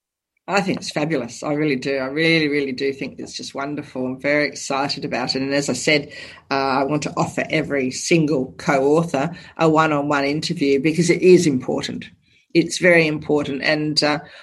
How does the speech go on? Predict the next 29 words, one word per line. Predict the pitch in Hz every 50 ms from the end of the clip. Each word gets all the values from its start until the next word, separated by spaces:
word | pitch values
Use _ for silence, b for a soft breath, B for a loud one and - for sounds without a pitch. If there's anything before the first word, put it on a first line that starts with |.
| B B _ -
I, | 175 170 165 160 156 - - - -
I | - 175 170 175 165 170 - - _ -
can | - 226 208
never | 220 233 254
understand | - - 196 190 185 180 - - 185 175 170 165 156 156
why | 156 156 156
people, | 151 151 - - - 175 170 175 - 156 143 139 139 b b b b b b b b b _
um, | - 143 143 139 143 143 - -
have | - 160 175 165 170 - -
to | - - 156 151 147 143 - - - - _ _ _ _ _ -
single | - - - 165 147 143 156 156
others | 151 143 127 147 131 -
out, | 147 143 135 131 - - - - b b b b b _ _
in, | 165 160 156 143 -
in, | - 160 156 151 147 147 143 139
um, | 135 139 139 135 127
regards | 135 165 151 170 151 151 147 -
to | - - 147
their | 147
race | 139 151 143 120 - - - - -
or | 151 147
their | 151
culture, | 147 - - 151 - - - - - 131
et | 131 - -
cetera, | - - - - - - 139 139 139
or | 143
where | 147 165 165 160 156
they | 151 147 147
live. | 147 147 131 127 - -